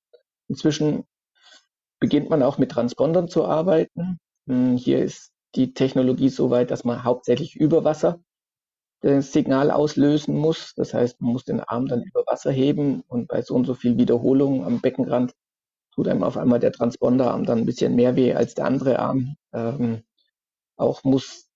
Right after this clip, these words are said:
es homogen passieren, dass also die Gruppe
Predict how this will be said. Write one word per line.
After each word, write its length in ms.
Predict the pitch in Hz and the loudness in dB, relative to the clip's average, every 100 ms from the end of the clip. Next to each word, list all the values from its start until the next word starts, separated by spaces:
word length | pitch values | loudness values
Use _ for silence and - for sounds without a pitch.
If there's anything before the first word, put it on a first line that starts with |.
| _ _ _ _ _ - | _ _ _ _ _ -2
es 180 | 127 143 | 0 2
homogen 520 | 139 127 120 139 165 | 4 4 4 2 0
passieren, 680 | 165 151 147 156 160 143 | -2 0 2 2 2 -2
dass 360 | - 131 - - | -2 -4 -4 -4
also 240 | 120 127 | -2 0
die 280 | 120 - 127 | -2 0 -2
Gruppe 680 | - 139 139 147 135 135 | 0 -2 2 4 4 2